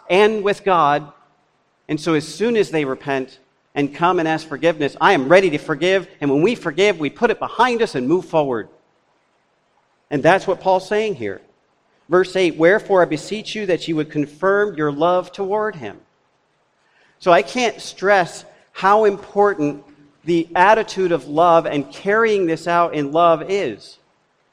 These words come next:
And for the purpose that you're trying to attain, i-, it's not punishment, okay? It's correction. Correction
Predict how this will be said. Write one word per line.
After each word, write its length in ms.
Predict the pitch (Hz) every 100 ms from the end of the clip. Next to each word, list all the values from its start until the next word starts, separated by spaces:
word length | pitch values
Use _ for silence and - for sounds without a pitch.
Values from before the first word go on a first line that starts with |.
| -
And 140 | 160
for 140 | 170 175
the 100 | 170
purpose 520 | - 226 226 160 160
that 180 | 160 160
you're 80 |
trying 400 | 151 185 180 185 175
to 300 | 170 160 156
attain, 460 | 156 156 196 196 - - - _ _ -
i-, 140 | 180 -
it's 220 | 180 -
not 320 | 190 220 -
punishment, 680 | - 220 214 - - 123 - _ _ _ _
okay? 520 | - - 175 202 - - _
It's 140 | -
correction. 760 | - - 190 190 - - 139 95 _ _ _ _ _ _ _ _ _ _ _ _ _
Correction 760 | - 185 185 208 - - 147 139